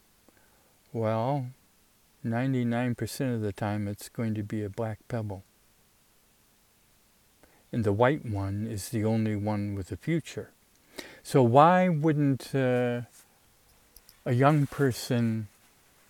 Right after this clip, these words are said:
even in the time of Ronald Reagan, say, "Gee, there's no future.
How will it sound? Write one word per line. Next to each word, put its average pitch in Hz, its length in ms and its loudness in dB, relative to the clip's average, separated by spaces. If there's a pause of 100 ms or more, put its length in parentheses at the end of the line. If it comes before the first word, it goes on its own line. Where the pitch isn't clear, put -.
(540)
even 170 280 6
in 135 120 6
the 117 120 2
time 127 500 0
of 107 120 -2
Ronald 117 440 2
Reagan, 131 360 0
say, 101 240 -2
"Gee, 135 220 -2
there's 113 300 -6
no 104 120 -6
future. 120 540 -8